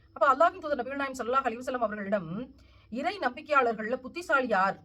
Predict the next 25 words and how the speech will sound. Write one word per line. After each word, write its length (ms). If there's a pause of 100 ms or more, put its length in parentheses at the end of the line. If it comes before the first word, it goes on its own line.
அப்படின்னு 280
கேக்குறாங்க. 320 (280)
அப்ப 80
நபிகளார் 380
சொல்றாங்க, 400 (280)
"இறப்பை 440
அதிகமாக 520
நினைத்து, 540 (540)
அதற்கு 360
பின் 140
உள்ள 200
மறுமை 300
வாழ்க்கைக்காக 680
அதிகமான 460
நன்மைகள் 400
செய்து," 320
இந்த 140
ரெண்டு 260
விஷயத்தையும் 420
செஞ்சு 220
யார் 220
தயாராகிறாங்களோ, 560
அவங்க 240
தான் 100
புத்திசாலி. 580